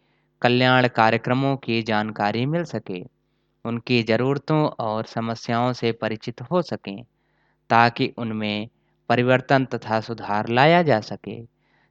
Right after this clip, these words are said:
जिससे सारे देश के लोगों का संतुलित विकास और कल्याण हो सके। रोमन का नंबर सात,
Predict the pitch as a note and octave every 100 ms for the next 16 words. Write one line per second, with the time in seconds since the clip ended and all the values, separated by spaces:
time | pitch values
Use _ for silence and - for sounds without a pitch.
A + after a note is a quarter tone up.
0 | _ A#2+ A#2 C3 A#2+ - A2 A#2 B2+ A2+
1 | A2+ A2+ - A#2 A2 A2+ A#2+ C#3 C3 A2+
2 | G#2+ G#2 - A#2 B2+ B2+ C3+ A2+ A2+ G#2+
3 | A2 G#2+ - - G#2+ A2 - G#2+ G#2+ A2
4 | G#2+ G#2+ - D#3+ - - - - _ _
5 | _ _ _ _ _ _ _ _ _ _
6 | _ _ _ _ _ _ _ _ _ -
7 | B2 C3 B2+ B2 A2+ A2+ A2+ G#2+ G#2 G#2+
8 | - _ - C3 G2+